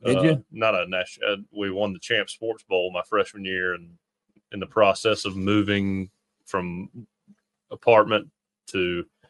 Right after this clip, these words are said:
Speaker 2: other apartment and all that, I, I lost my Champ Sports Bowl ring. So I have no idea where that is.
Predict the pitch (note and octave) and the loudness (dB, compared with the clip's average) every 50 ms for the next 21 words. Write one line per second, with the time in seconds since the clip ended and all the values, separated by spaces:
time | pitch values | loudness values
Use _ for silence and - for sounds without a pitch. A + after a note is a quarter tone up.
0 | _ _ _ _ - - - - - _ _ - G#2+ G#2+ A2+ G#2+ G#2 - - A2+ | _ _ _ _ -6 -6 -6 -8 -14 _ _ 4 6 6 8 6 6 4 4 6
1 | A2 G#2+ G#2 - G2+ G2+ C#2+ - G2 F#2+ F#2+ F#2+ G2 G2 G2 G2 G2 F#2+ F#2+ F#2+ | 8 8 6 6 2 -2 -4 -4 -2 0 2 4 4 4 6 6 6 6 6 6
2 | F#2+ G2 F#2+ G2 G2 F#2 F#2 F#2+ G2 - - G2+ F#2 F2+ - - G#2+ F#2+ F2 - | 6 4 4 2 2 2 4 4 2 2 0 -2 -4 -4 -2 -2 0 0 -2 -4
3 | - - - A2+ G2+ G2 - - G#2 F#2 F2 F2 F2+ F2+ F2+ F2 F2 F2 - - | -8 -12 -8 -6 -6 -6 -4 -2 -2 0 0 0 -2 -2 -2 -4 -6 -10 -14 -6
4 | - F#2+ F#2 F#2 G#2 G#2 G2 F#2 F2 F#2 F#2+ G2 G2 F#2+ F#2 F2+ F2 F2+ F2+ F2+ | -2 0 2 4 4 4 4 2 0 -2 0 2 4 4 4 4 4 2 0 0
5 | F2+ F2+ F#2 F#2 F2 F2+ F2 F2 F2+ - - | 2 2 4 2 2 0 -2 -4 -4 -6 -10